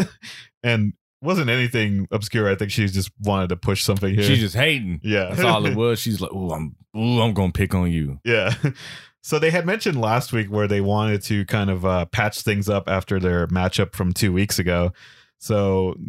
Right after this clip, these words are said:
Speaker 1: Vicky says that she wants to refocus and become her pro again.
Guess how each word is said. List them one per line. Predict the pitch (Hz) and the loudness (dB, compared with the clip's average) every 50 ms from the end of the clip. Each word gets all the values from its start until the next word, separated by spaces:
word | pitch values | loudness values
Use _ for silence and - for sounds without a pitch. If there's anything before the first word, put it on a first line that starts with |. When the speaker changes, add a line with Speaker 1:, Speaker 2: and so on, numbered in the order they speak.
| - _ _ _ _ _ - | -14 _ _ _ _ _ -4
Speaker 1:
Vicky | 107 113 98 104 | -2 -2 0 0
says | 101 - 120 107 95 | 0 0 0 0 0
that | 101 87 | -2 -2
she | - - 107 | -2 -2 0
wants | 101 101 98 98 | 2 2 0 0
to | - 90 | -2 -2
refocus | 85 101 104 - - - 101 92 - 104 95 - - 80 | 0 0 0 0 2 0 0 2 0 -2 -2 -2 -2 -2
and | 80 92 90 87 85 - - - - _ _ _ | 0 0 2 0 0 -2 -6 -12 -20 _ _ _
become | - 95 87 - 107 98 95 | -6 -6 -2 -2 0 0 2
her | 98 95 92 90 87 87 - | 2 2 2 0 -2 -4 -4
pro | - 107 92 95 104 | -2 0 0 2 0
again. | 107 110 117 123 135 143 143 | 0 0 0 0 0 -2 -2